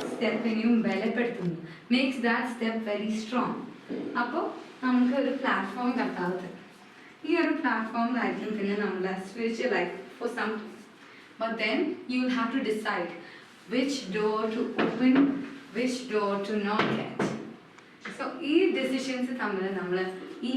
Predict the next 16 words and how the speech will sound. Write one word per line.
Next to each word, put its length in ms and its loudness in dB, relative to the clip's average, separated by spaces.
പ്ലാറ്റ്ഫോമിൽ 560 2
നിന്ന് 120 2
ആലോചിക്കുമ്പോൾ, 640 0
we 60 -2
need 180 -2
prayer 280 0
the 100 -2
most. 280 -8
അപ്പോൾ 200 -2
കർത്താവ് 420 2
ലൈറ്റ് 340 -2
ഓൺ 80 -2
ചെയ്യും, 300 -6
അതിനു 240 0
വേണ്ടി 260 -2
ഒരു 80 2